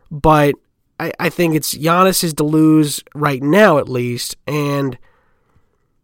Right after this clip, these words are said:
I gotta tell you, I mean, the Bucks look really good, but I could easily see them being vulnerable later on in the playoffs where they gotta play two of these teams where I think they could, they could really give them tr-, I think Toronto could give them a lot of trouble,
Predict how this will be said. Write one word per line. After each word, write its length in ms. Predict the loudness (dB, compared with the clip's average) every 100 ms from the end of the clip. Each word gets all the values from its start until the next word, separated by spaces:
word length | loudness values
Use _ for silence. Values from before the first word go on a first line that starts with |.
| _ -14
I 40 | -6
gotta 180 | -6
tell 260 | -4 -2 0
you, 120 | 0
I 100 | 0
mean, 140 | -2 0
the 80 |
Bucks 480 | -2 0 0 -2 -6
look 200 | -4 -4 -4
really 260 | -4 -4
good, 400 | -2 0 0 -2
but 240 | -2 -2 -4
I 120 | -8 -8
could 180 | -8
easily 420 | -4 -2 -2 -2 -2
see 160 | -2
them 160 | -2 0
being 220 | 0 -2
vulnerable 580 | -2 0 2 2 0 -2
later 480 | 0 0 0 -2 0
on 220 | 0 -2
in 100 | -4
the 80 | -6
playoffs 800 | -6 0 2 2 -2 -6 -6
where 100 | -4
they 100 | -4
gotta 200 | -2 -4
play 500 | -4 -4 -2 0 -2 -6 _ _ _ _ _ _ _ _ _ _ _ _ _ _ _ _ -2
two 200 | 2 2
of 60 |
these 180 | 2 -2
teams 300 | -2 2 4
where 100 | 4
I 40 | 2
think 180 | -2
they 100 | -2
could, 320 | -2 -4 -6 -6
they 120 | -4
could 160 | -2 2
really 160 | 2
give 120 | 2
them 80 | 0
tr-, 100 | -2
I 20 |
think 160 | -6 -4
Toronto 540 | 0 2 4 6 4
could 120 | 2 -2
give 140 | -2
them 120 | 0
a 40 | 0
lot 300 | 2 2 2
of 80 |
trouble, 560 | 0 0 2 2 0